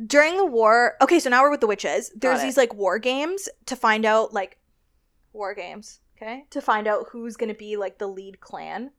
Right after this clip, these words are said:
Speaker 2: This is so interesting because, like, you're telling me this plot, but, like, the witches do seem a little bit irrelevant right now.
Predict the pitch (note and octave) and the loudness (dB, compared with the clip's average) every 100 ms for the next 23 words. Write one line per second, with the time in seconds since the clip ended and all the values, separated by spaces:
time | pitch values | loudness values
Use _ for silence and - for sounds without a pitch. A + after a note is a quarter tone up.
0 | _ _ _ _ _ - C#4+ - A4+ F4 | _ _ _ _ _ -16 -12 -2 0 0
1 | A#3+ C4+ D#4 E4 D#4 C#4 A#3+ A#3 A#3+ A3+ | -2 -6 -6 -6 -6 -6 -4 -6 -6 -4
2 | A#3 D4+ F4+ - G#3 G3+ - A3 A3+ G#3 | -4 -4 -10 -10 -6 -6 -4 -6 -4 -6
3 | G#3 D4 D4+ A3 G#3+ - G#3+ G3+ F3+ E3+ | -6 -8 -10 -10 -10 -8 -10 -8 -8 -8
4 | F3 D3+ - D#3 - - - - - | -8 -8 -6 -6 -8 -12 -14 -16 -20